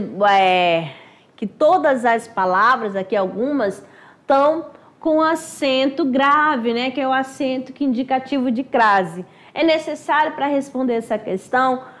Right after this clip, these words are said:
você saber um pouco da questão de crase, da regência verbal. Se o verbo pede a preposição a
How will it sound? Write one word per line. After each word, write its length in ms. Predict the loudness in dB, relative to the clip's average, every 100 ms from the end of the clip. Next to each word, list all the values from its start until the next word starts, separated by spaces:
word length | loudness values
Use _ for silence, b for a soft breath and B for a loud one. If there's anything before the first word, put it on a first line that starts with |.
| B -2
você 240 | 0 2
saber 300 | 0 -2 0
um 100 | -2
pouco 640 | -4 0 4 4 4 0 -2
da 140 | -2
questão 400 | -2 -4 -2 -2
de 100 | -2
crase, 480 | 0 2 4 2 0
da 100 | 0
regência 760 | 2 0 0 -2 -2 -2 -2
verbal. 720 | -2 0 0 0 2 0 -4 B B B
Se 160 | -4 0
o 100 | 2
verbo 400 | 4 4 2 -4 -6
pede 540 | -2 2 2 2 2 0
a 80 |
preposição 880 | 0 -2 0 0 0 -2 0 0 2
a 340 | 2 0 0